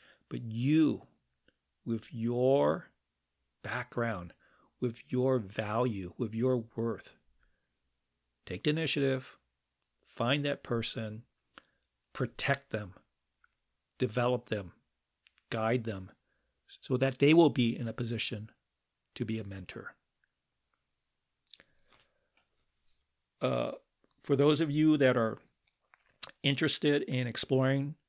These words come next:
on how to build your legacy through design, I invite you to visit my website and sign up for a complimentary session on how we can work together. The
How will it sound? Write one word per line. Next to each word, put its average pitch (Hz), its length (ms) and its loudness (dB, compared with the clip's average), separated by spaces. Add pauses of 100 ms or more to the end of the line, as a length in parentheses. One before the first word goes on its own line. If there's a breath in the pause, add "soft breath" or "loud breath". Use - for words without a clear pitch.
(120)
on 117 80 -2
how 123 220 0
to 117 100 0
build 113 340 -2
your 143 100 2
legacy 139 420 0
through 131 180 0
design, 127 480 -2 (160)
I 123 100 -2
invite 120 320 -2
you 131 120 0
to 120 100 -2
visit 117 300 -2
my 113 140 -4
website 127 580 -2 (160)
and 113 340 -6
sign 123 300 -4
up 131 140 -8
for 117 220 -4
a 107 40 -8
complimentary 120 640 -4
session 123 420 -4
on 113 80 -8
how 117 160 -6
we 113 140 -2
can 113 180 -8
work 104 200 -6
together. 110 440 -4
The 110 400 -6